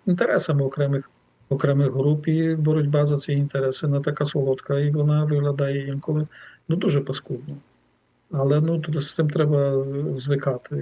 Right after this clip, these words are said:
i prez-, i, w, w, roz-, i rozumieć te swoje interesy, plus відстоювати swoje interesy. Natomiast też i Europejski Sojusz objednuje krainy, jakie wyznają верховенство prawa i tak dalej.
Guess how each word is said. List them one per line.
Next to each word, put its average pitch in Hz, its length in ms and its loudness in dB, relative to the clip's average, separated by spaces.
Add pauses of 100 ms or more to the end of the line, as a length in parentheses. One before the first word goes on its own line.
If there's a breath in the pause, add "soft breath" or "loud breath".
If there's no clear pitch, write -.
(380)
i 139 400 -4
prez-, 143 200 0 (340)
i, 143 280 0
w, 143 760 -6
w, 147 400 -4
roz-, 143 340 0
i 156 240 2
rozumieć 160 420 2
te 160 60 2
swoje 151 260 0
interesy, 156 460 0
plus 165 240 0
відстоювати 131 680 -2
swoje 139 240 -6
interesy. 143 480 -6 (480 loud breath)
Natomiast 143 440 2
też 143 240 2
i 147 120 2
Europejski 143 540 0
Sojusz 139 440 -2
objednuje 139 480 2
krainy, 135 460 0
jakie 131 360 -4
wyznają 131 440 -2
верховенство 135 600 -4
prawa 139 360 -2
i 139 60 -8
tak 143 140 -6
dalej. - 180 -2